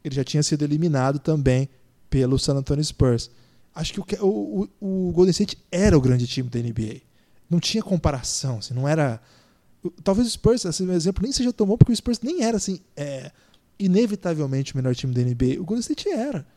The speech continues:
Você bateu, você não foi campeão. No ano que ele foi, não foi campeão. Foi um ano antes.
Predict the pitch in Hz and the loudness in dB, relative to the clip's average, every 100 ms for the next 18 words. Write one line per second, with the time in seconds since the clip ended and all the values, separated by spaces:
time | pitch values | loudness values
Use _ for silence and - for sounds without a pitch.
0 | _ _ _ _ - 220 226 - 277 226 | _ _ _ _ -10 -8 -6 -2 0 0
1 | 196 202 - - - 294 233 180 151 - | -4 -4 -4 -6 -6 -6 -2 0 4 4
2 | 143 160 156 277 226 170 - 185 190 202 | 4 6 6 4 2 0 2 -2 0 -4
3 | 202 175 123 123 135 - 185 190 208 147 | -2 -2 -2 -4 -6 -6 -4 -2 0 -2